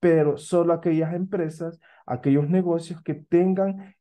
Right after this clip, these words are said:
estructurada esta variable, ¿sí? Como les digo, no me crean a mí,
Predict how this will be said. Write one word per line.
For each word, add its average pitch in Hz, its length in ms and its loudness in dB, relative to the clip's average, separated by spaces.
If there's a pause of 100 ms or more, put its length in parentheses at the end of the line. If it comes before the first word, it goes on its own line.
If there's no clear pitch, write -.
estructurada 147 1040 4
esta 143 260 -2
variable, 120 560 -4
¿sí? 196 360 -8
Como 147 240 4
les 143 160 2
digo, 185 400 -4 (260)
no 127 180 2
me 139 180 2
crean 147 320 2
a 147 100 0
mí, 190 360 -6